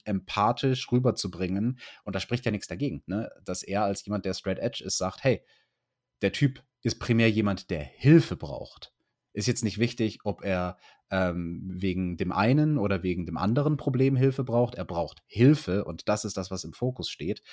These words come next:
Und, ähm, ja, schöner Pep-Talk von C M Punk, nicht nur an Moxley, sondern an alle Leute in solchen Situationen. Ihr, ganz ehrlich, ich kann's euch auch sagen, als jemand, der fünfeinhalb Jahre lang Therapie gemacht hat und das war damals zu dem Zeitpunkt auch bitter nötig,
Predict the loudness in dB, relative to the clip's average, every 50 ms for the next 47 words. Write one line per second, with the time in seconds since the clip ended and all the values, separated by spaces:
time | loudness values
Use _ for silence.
0 | -20 -20 -20 _ _ -6 -4 -2 0 0 0 -2 -4 -4 -4 -4 -4 -4 -4 -6
1 | -6 -4 -2 -4 -4 -4 _ -8 -2 0 2 2 2 0 -2 _ 0 0 0 0
2 | 0 2 4 4 4 4 0 -4 -2 -2 0 0 0 0 0 0 0 0 0 0
3 | 0 -4 -4 -2 -2 0 2 2 2 4 4 4 2 0 0 -4 -4 -2 -2 -2
4 | -2 -2 -2 -2 -4 -2 2 4 4 4 4 4 -2 -4 -4 -6 -8 -8 -8 -8
5 | -8 -6 -8 -6 -6 -6 -8 -8 -10 -12 -20 -20 -20 -18 -12 -8 -8 -4 -2 -2
6 | -2 0 0 2 2 2 4 4 4 4 4 2 -6 -20 -20 _ _ _ -16 -12
7 | -10 -10 -6 -2 -2 -2 0 2 2 2 2 2 -2 -6 -4 -4 -4 -4 -4 -2
8 | -2 0 0 0 0 -2 -2 -2 -4 -6 -4 -2 -2 -2 -2 -4 -4 -2 -2 -2
9 | -2 -2 -2 -2 -2 0 0 0 0 0 0 0 0 0 2 0 0 0 -2 -2
10 | -4 -4 -4 -4 -4 0 4 4 4 4 2 -2 -4 -6 -6 -4 -4 -4 -4 -4
11 | -10 -10 -10 -10 -8 -8 -8 -6 -6 -6 -4 -2 -2 -2 -2 -4 -4 -6 -10 -10
12 | -10 -6 -6 -4 -4 -4 -6 -4 -8 -8 -8 -10 -12 -10 -12 -10 -8 -6 -2 -2
13 | -2 -2 -2 -6 -6 -6 -10